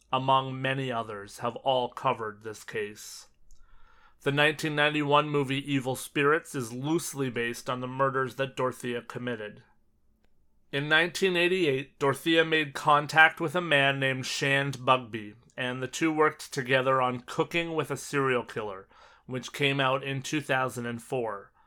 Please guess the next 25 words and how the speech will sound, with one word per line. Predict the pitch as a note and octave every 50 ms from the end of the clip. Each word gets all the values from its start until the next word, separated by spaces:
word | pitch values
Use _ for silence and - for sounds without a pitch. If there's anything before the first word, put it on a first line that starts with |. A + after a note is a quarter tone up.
| _ _ _ _ _ _ -
The | C#3 C3
book | - D#3 D3+ D#3 - -
included | E3 D#3 D3 - - D3 C#3+ C#3+ C#3 C#3+ C3+
a | C3+
long | C3 B2 B2 B2+ B2+ C3 C3+ C3+ -
interview | C#3 C#3 C#3+ - D#3 D3+ C#3 D3+ D#3+ D#3+
with | D#3 D#3 D3 D3
Dorothea, | - C#3+ C#3+ C#3 C#3 - D3 C#3 C3+ C3 C#3 C#3+ D3 C#3+ _ - _ -
almost | C3 C3 C3+ C3+ C#3 C3+ C3 C3 -
fifty | - - D#3 D#3 C#3+ - - F#3+ F3+
recipes, | E3 E3 D#3 C#3 C#3 - D3 - - C3+ C3+ C3 C3 C3+ C3 - - - - - - - - -
and | C3+ C3+ C#3 C#3 C3+ C3+
various | A#2 B2 C#3+ D3 D3+ D#3 D#3 D#3 D3 -
pieces | - - - E3 D3+ C#3+ - D#3 C#3 B2+
of | C3+ B2 - -
art | D3+ D3+ C#3+ C3+ C3+ -
from | - - C3+ B2
prison | A#2+ - - D3 C#3+ A#2 B2 A#2+ A2 A2
that | A2 A2 G#2 -
were | B2 B2
sent | A#2+ - - C#3+ C#3 C3+ -
to | - B2+
him | A2+ A2 A2+ G#2 G2 G2 G2 -
by | - B2+ B2 A#2+ A#2+
Dorothea. | A#2 G#2+ A2+ G#2+ A2 G2+ - - B2+ A2+ G#2 G2